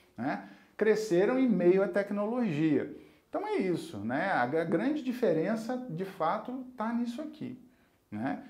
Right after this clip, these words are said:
Então, quando chegou na, na adolescência aqui, já tinha telefone celular, os meios de comunicação já eram outros, era uma outra realidade, um outro patamar, né? Quais são os pontos de melhoria?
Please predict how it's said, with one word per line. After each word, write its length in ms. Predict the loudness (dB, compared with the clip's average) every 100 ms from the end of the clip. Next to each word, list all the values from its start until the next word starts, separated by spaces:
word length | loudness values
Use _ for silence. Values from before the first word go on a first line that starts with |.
| -16 -4
Então, 200 | -2 0
quando 280 | 2 2
chegou 420 | 0 -2 2 2 2
na, 220 | 0 -2
na 160 | -2
adolescência 1040 | -4 -2 -2 -2 -4 -6 -2 -2 -2 -6 -10
aqui, 540 | -8 -4 -2 -2 -6 0
já 180 | 0
tinha 280 | 2 -2 -2
telefone 500 | 0 0 -2 -2 -6
celular, 640 | -4 -4 -4 -2 0 0 0
os 120 | -2
meios 180 | -2 -2
de 60 |
comunicação 680 | -4 -6 -6 -6 -8 -8 -6
já 80 | -4
eram 300 | -2 -2 0
outros, 400 | 0 -2 -2 -2
era 100 | -2
uma 120 | -2
outra 260 | -4 -4
realidade, 500 | -4 -2 -2 -2 -2
um 60 | -4
outro 160 | -10 -10
patamar, 580 | -10 -6 -4 -4 -6 -16 -20 _ -12
né? 360 | -6 -4 -4 -10 -20 -10
Quais 220 | -2 -2
são 160 | 0 -2
os 80 | -2
pontos 380 | -2 0 2 2
de 80 |
melhoria? 580 | 2 4 4 4 2 0